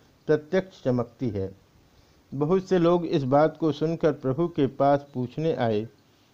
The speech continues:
कि क्या यह बात सत्य है। प्रभु ने कहा, "आप ही जाकर देखिए, सत्य है या असत्य।" बहुत से लोग रात्रि में काली दह पर जाकर पहुँचे। सचमुच वहाँ एक काला आदमी खड़ा था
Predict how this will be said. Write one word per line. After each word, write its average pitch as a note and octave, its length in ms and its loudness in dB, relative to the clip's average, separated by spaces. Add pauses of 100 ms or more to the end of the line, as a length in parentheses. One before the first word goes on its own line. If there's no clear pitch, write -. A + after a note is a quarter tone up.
(120)
कि D3+ 100 -2
क्या F3 240 2
यह F3 200 4
बात C#3+ 220 2
सत्य D#3+ 360 -4
है। G#2+ 200 -4 (800)
प्रभु E3 280 2
ने D#3+ 160 2
कहा, C3+ 440 -2 (240)
"आप C#3 260 0
ही F#3+ 100 2
जाकर E3 360 0
देखिए, D#3 520 -4 (580)
सत्य D3+ 280 0
है E3 220 4
या C3+ 100 6
असत्य।" G#2+ 580 -4 (760)
बहुत F#3 300 2
से F#3+ 140 4
लोग F3 260 4
रात्रि D#3 400 4
में F3 220 2
काली D3 320 4
दह C#3+ 160 2
पर D3 220 0
जाकर C#3 380 0
पहुँचे। G#2 480 -8 (720)
सचमुच E3 400 0
वहाँ D#3 340 0
एक D3 280 0
काला C#3+ 260 4
आदमी C3+ 440 0
खड़ा B2+ 340 0
था C#3+ 340 -2